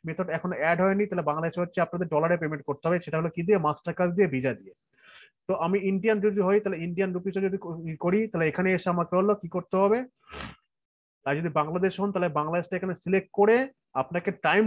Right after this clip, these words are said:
জোনটা, বাংলাদেশের time জোনটা আছে সেটাকে আপনাকে select করতে হবে। Simple। ঠিক আছে,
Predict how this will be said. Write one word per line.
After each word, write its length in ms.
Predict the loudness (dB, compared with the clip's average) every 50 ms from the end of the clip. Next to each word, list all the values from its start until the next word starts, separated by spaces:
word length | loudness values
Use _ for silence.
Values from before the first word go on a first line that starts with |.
| 6 4
জোনটা, 220 | 4 4 4 2 2
বাংলাদেশের 520 | 2 2 0 -2 0 -2 -2 0 -2 -2 0
time 280 | 0 0 0 0 -2 -2
জোনটা 300 | -4 -4 -4 -2 -2 -4
আছে 140 | -2 -4 -6 -6
সেটাকে 260 | -6 -6 -6 -2 -2
আপনাকে 340 | -2 -2 -2 -4 0 0 0
select 300 | 0 0 -2 -2 -2 -2
করতে 220 | -4 -6 -4 -6 -8 -8
হবে। 160 | -8 -10 -14 _ _ _ _ _ _ _ _ _ _ 0
Simple। 360 | 2 4 4 4 2 0 -2 -4 -8 _ _ _ _ _ _ _ _ _ _ _ _ _ _ _ _ _ _ _ 2
ঠিক 120 | 2 4
আছে, 240 | 4 4 2 0 -12